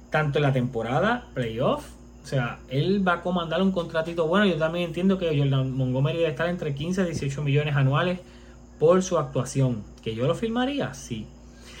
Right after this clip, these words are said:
Que yo no sé si le daría cinco años ahora mismo en Nueva York, eh, también.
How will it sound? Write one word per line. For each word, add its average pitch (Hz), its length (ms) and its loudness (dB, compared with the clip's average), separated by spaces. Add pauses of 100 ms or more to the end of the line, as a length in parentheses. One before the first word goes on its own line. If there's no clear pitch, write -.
(460)
Que 104 120 -10
yo 110 200 -4
no 156 600 -2
sé 156 180 -4
si 151 200 -4
le 151 100 0
daría 143 340 2
cinco 151 380 -2
años 151 320 0 (280)
ahora 151 220 2
mismo 151 200 0
en 151 40 0
Nueva 151 160 2
York, 160 300 2
eh, 110 200 -6
también. 104 380 -8